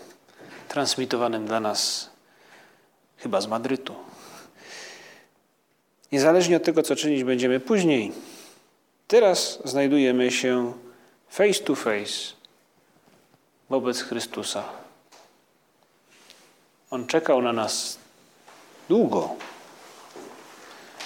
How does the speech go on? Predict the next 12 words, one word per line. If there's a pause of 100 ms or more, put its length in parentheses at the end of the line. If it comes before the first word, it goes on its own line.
(840)
Bo
czeka
na
nas
dwadzieścia
cztery
godziny
od
chwili,
kiedy
ostatnio
byliśmy